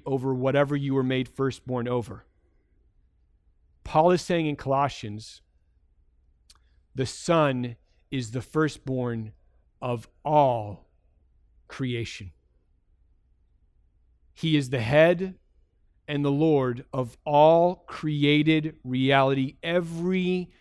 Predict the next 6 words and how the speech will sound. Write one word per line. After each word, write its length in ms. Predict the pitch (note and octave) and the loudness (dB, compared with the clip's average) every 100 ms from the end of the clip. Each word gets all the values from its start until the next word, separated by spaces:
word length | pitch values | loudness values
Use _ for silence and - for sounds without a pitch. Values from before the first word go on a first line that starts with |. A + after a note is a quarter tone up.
| _ | _
single 1080 | - - - - F3 F3 D#3+ E3+ E3 E3 - | -18 -16 -6 0 2 2 2 2 2 0 -4
atomic 840 | - - - E3 D#3+ D#3 D3+ - - _ _ _ _ - | -14 -12 -6 -2 0 0 -2 -8 -20 _ _ _ _ -2
particle 800 | E3 D#3 C#3+ - B2 G#2+ A2 - _ _ _ _ C3+ | 4 4 4 -4 -8 -8 -10 -16 _ _ _ _ -6
belongs 1080 | C#3 C3 C3+ D#3 C#3 A2+ G#2+ G#2+ - - - _ _ _ _ _ - | -2 0 4 4 4 0 -6 -10 -14 -20 -20 _ _ _ _ _ -10
to 140 | C#3 | -6
him. 360 | A#2 A#2+ G2 | -4 -4 -8